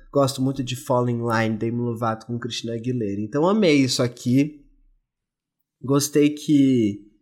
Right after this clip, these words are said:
que elas não deixaram as baladas pra trás, que são coisas que são muito marcantes na carreira das duas, mas trouxeram também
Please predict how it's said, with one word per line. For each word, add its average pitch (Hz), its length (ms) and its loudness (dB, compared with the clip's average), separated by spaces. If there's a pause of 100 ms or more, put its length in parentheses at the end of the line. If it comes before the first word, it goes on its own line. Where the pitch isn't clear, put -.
(240)
que 151 80 0
elas 139 300 4
não 143 220 4
deixaram 139 460 2
as 127 180 -4
baladas 127 680 0
pra 117 240 -6
trás, 117 400 -2
que - 80 -10
são 120 220 -6
coisas 120 340 -8
que - 80 -18
são 120 120 -8
muito 120 160 -6
marcantes 135 520 -2
na 117 100 -6
carreira 120 320 -4
das 110 220 -4
duas, 131 420 -2 (340)
mas 151 320 2
trouxeram 147 680 0
também 131 640 2